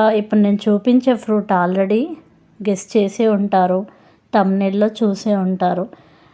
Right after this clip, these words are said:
రెగ్యులర్గా మనం తినే ఫ్రూట్స్ కంటే కూడా చాలా హెల్త్ బెనిఫిట్స్ కలిగి ఉన్నాయండి. దీన్ని బటర్ ఫ్రూట్ అని కూడా పిలుస్తారు. ఈ ఫ్రూట్ తింటే ఉప్పు లేని బటర్‌ని తిన్న ఫీలింగ్ ఉంటుంది. దీనిలో ఉండే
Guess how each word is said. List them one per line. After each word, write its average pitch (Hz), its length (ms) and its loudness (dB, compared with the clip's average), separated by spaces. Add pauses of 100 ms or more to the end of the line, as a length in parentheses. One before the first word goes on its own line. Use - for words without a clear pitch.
(100)
రెగ్యులర్గా 247 680 2
మనం 214 300 4
తినే 208 320 0
ఫ్రూట్స్ 214 460 -4
కంటే 214 360 0
కూడా 196 300 -2 (160)
చాలా 196 460 2
హెల్త్ 208 320 0
బెనిఫిట్స్ 208 500 -2
కలిగి 196 320 0
ఉన్నాయండి. 185 640 -2 (520)
దీన్ని 254 460 4 (180)
బటర్ 214 360 0
ఫ్రూట్ 214 360 -2
అని 208 160 2
కూడా 202 240 2
పిలుస్తారు. 196 760 0 (680)
ఈ 277 180 0
ఫ్రూట్ 277 460 2
తింటే 220 420 4 (960)
ఉప్పు 277 280 0
లేని 320 280 6
బటర్‌ని 240 420 2
తిన్న 220 320 0
ఫీలింగ్ 208 520 -2
ఉంటుంది. 196 480 0 (540)
దీనిలో 220 460 4
ఉండే 214 300 4